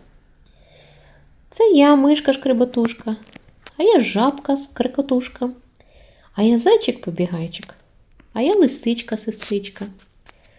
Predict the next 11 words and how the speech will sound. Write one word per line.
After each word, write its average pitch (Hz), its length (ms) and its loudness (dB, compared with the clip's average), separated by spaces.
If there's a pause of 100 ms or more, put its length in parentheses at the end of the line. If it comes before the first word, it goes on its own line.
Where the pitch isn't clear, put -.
(360)
а 294 120 0
ще - 180 -2
й 370 100 8
вовчик-братик. 185 1000 -2 (1000)
А 427 120 0 (120)
ти 190 140 0
хто?» 185 320 -8 (1200)
«Хрю-хрю, 392 680 0 (500)
а 220 100 -2
я 440 180 2
кабан 269 520 0